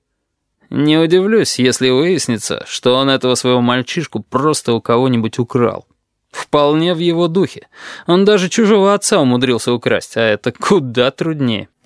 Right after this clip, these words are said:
Отец курильщика. Слышал я эти разговоры. Конечно, всё это выдумки. Они там у себя вообще недовольно мистически настроенные ребята. А насчёт того, что сфинкс сам распустил эти слухи,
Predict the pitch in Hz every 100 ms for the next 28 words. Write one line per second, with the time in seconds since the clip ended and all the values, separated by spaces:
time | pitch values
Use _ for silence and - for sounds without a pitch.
0 | _ - - - - - - - - -
1 | - - - _ _ _ _ _ _ _
2 | _ _ _ - 117 139 131 143 127 101
3 | - - - _ _ _ _ _ _ _
4 | _ _ _ _ _ _ _ - 127 175
5 | - 123 113 107 107 107 107 107 113 107
6 | 92 87 _ _ _ - 117 147 - 156
7 | - 127 123 120 113 107 98 80 - _
8 | _ 127 160 190 180 180 160 165 165 151
9 | 151 - 180 180 147 143 170 170 147 131
10 | - 170 - - 139 120 127 143 143 123
11 | 120 120 127 - - _ _ _ - 117
12 | 107 - 110 - 120 120 - 117 - 127
13 | 120 - 151 156 - 127 - 117 110 107
14 | - 107 98 -